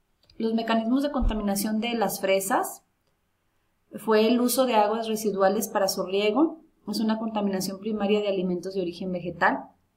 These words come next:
Además, existe una contaminación directa, ya que no se lavaron ni desinfectaron adecuadamente al llegar al consumidor, es decir, en la casa donde se consumieron no se lavaron correctamente.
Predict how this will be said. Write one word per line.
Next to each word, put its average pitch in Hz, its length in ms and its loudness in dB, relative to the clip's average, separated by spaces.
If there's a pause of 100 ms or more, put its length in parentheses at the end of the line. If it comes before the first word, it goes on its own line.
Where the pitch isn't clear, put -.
(240)
Además, 196 360 -2
existe 220 280 -6
una 220 140 -4
contaminación 190 600 -4
directa, 196 360 0
ya 208 160 -4
que 202 80 -4
no 202 100 -2
se 214 140 -2
lavaron 196 420 0
ni 240 120 2
desinfectaron 220 640 -4
adecuadamente 190 800 -4 (340)
al 202 120 0
llegar 190 180 4
al 190 140 2
consumidor, 202 600 -4
es 190 160 -4
decir, 226 380 -4
en 190 120 -4
la 180 100 -4
casa 185 260 -2
donde 190 200 -2
se - 120 -6
consumieron 185 640 -4
no 185 140 0
se 185 120 -4
lavaron 175 360 -2
correctamente. - 680 -8